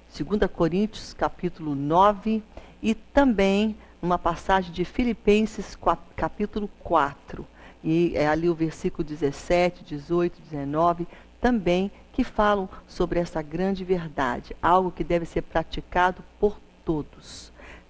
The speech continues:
Devemos abençoar, devemos dar, devemos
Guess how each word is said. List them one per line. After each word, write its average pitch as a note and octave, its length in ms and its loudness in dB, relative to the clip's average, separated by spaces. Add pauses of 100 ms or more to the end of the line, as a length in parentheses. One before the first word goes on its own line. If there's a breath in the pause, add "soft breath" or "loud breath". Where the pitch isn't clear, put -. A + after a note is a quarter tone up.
Devemos F3+ 680 0 (100)
abençoar, E3+ 1200 -2
devemos E3 840 -6 (680 loud breath)
dar, F3+ 640 2
devemos F3 960 -2